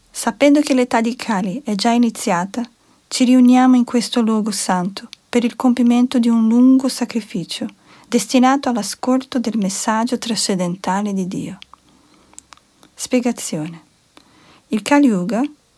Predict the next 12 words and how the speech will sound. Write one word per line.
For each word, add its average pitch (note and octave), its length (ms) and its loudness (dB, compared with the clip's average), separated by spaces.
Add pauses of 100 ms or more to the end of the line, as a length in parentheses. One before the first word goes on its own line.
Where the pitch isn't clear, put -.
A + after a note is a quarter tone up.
(180)
contrariamente B3 840 2
agli G#3 220 0
altri A#3+ 420 0
Yuga, F#3 400 -4 (180)
Satya G3 440 -4
Yuga, G3 420 -4 (220)
l'età G3 320 -4
d'oro, G3 420 -6 (1120)
Treta C#4 360 2
Yuga, C#4 400 2 (560)
l'età A3 360 0
dell'argento, A#3+ 880 0